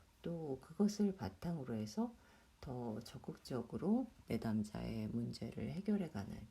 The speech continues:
그런 단계, 어, 가 시작되는 거죠. 그럼 오늘은 좀 중기 과정에 대해서 좀 더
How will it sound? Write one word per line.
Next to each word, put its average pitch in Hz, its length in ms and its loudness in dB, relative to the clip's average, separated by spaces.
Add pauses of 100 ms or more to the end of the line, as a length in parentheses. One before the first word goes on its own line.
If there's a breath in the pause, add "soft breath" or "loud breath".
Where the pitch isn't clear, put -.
(100)
그런 107 280 -6
단계, 101 640 -4 (420 soft breath)
어, 101 360 -6
가 117 140 -6
시작되는 107 600 -4
거죠. - 280 -10 (1700)
그럼 180 280 4
오늘은 156 520 6
좀 123 320 -2
중기 185 340 4
과정에 127 440 -4
대해서 123 260 -8
좀 131 300 -8
더 139 360 -4